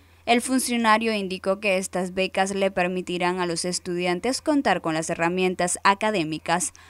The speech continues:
para que pueda optar a mejores oportunidades de educación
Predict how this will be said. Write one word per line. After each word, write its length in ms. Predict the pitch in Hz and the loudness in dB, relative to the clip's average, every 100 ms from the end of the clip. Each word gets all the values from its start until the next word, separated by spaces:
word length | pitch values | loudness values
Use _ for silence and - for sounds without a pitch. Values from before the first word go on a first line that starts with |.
| - - | -10 0
para 240 | 185 185 | 4 4
que 120 | 208 | 2
pueda 500 | 202 214 214 214 208 | -2 6 6 8 8
optar 400 | 175 - 190 190 185 | 6 2 2 4 4
a 140 | - | 4
mejores 480 | 214 214 196 190 190 | 2 2 0 0 0
oportunidades 1000 | 190 175 175 180 185 175 175 180 196 190 | -2 -4 -6 -4 -2 2 2 2 0 -6
de 260 | 202 185 175 | -2 0 2
educación 880 | 180 185 165 175 220 208 214 226 | 0 -2 -4 -2 0 0 0 -2